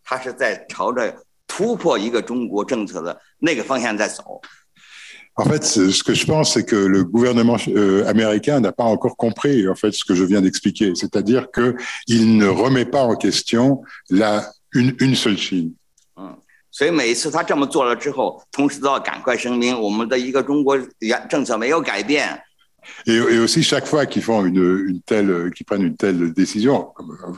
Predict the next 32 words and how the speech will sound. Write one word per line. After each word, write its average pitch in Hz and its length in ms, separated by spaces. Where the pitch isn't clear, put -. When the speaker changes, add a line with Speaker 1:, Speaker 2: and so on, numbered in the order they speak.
Speaker 2:
quand, 85 240
quand 90 240
Nancy 101 720
va, 95 440
va 98 120
à 92 80
Taïwan, 123 260
ils 117 100
disent, 135 120
non, 160 160
mais 131 220
ap-, 123 240
juste 170 280
immédiatement 139 460
après, 127 220
ils - 20
disent, 151 100
non, 175 100
mais 143 100
on 120 100
n'a 123 140
pas 185 160
changé 139 360
de 156 120
position, 120 480
on 135 140
est 127 100
toujours 156 400
pour 123 200
une 139 100
Chine, 131 580
et - 0